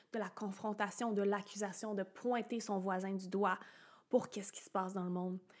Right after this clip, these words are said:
Et prendre cent pour cent de la responsabilité pour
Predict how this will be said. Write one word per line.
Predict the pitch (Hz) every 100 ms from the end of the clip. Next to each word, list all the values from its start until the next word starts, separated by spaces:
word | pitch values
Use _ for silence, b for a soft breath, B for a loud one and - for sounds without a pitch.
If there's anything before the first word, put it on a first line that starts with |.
| b b b
Et | - 277 285 - -
prendre | - 220 254 247 -
cent | - - - 277 285 -
pour | - 233
cent | - 240 240
de | 208
la | 185
responsabilité | 185 214 - 214 196 185 180 - 190 - _ _ _ _ _ _ _ -
pour | 240 233 226 -